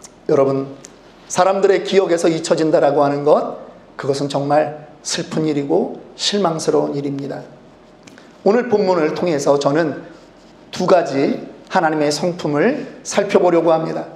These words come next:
오늘 혹시 여러분들도 인생을 살면서 사람으로 인해서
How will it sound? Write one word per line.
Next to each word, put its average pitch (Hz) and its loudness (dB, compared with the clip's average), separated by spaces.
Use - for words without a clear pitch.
오늘 277 6
혹시 311 2
여러분들도 208 4
인생을 180 2
살면서 175 0
사람으로 233 4
인해서 190 2